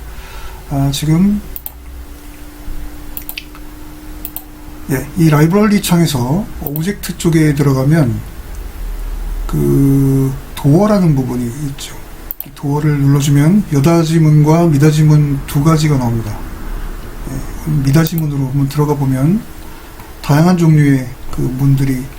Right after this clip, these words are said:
지금 설정이 되어 있고, 어, 지금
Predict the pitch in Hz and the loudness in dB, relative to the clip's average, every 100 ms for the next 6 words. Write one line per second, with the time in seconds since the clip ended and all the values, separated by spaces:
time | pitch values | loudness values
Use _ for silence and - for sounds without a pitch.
0 | - - - 147 135 127 - 151 175 151 | -14 -14 -8 -2 -2 -2 -4 0 0 2
1 | 131 117 - 208 - - - - - - | -2 -4 -2 -2 -4 -14 -16 -16 -16 -16
2 | - - - - - 165 147 143 143 143 | -16 -16 -18 -18 -12 -8 -6 -4 -2 -2
3 | 139 - 165 | -4 -6 -10